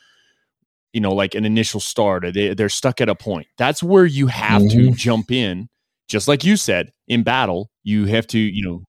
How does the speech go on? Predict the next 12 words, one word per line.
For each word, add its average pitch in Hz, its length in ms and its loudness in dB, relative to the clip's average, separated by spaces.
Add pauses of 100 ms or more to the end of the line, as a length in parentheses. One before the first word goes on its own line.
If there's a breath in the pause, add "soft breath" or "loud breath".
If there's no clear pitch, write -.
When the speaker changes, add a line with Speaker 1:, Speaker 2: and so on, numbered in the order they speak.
(120)
Speaker 1:
you 107 80 0
have 104 80 -6
to 101 100 -2
lead 120 340 2
and 127 200 0
lead 127 220 2
the 147 80 2
charge. 170 520 0 (320 loud breath)
It's - 160 -4
the 117 100 0
same 113 260 -2
thing. 95 220 -4